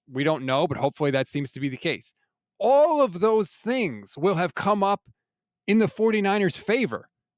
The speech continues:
throughout this whole process. That's a lot of sevens for them to come up. Like, they're hitting the jackpot in that scenario.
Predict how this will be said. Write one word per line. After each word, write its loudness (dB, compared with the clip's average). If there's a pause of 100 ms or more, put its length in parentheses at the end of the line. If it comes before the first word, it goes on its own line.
throughout 2
this -6
whole -4
process. -6 (380)
That's -2
a -2
lot 2
of 0
sevens -2
for 0
them 2
to 0
come 0
up. 2
Like, -2
they're 4
hitting 0
the -2
jackpot 0
in 0
that 0
scenario. 0